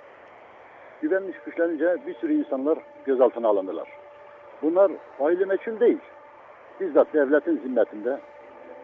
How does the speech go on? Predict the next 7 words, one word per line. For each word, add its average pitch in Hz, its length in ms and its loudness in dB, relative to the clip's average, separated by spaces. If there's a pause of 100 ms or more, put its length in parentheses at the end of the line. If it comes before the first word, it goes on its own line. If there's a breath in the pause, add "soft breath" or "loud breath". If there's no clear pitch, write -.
(100)
devletin 135 500 4
garantörlüğü, 139 760 4 (760)
himayesi 147 500 8
altında 107 560 2
olan 131 340 2 (1040)
varsa 131 420 6 (380)
suçları, 92 480 -4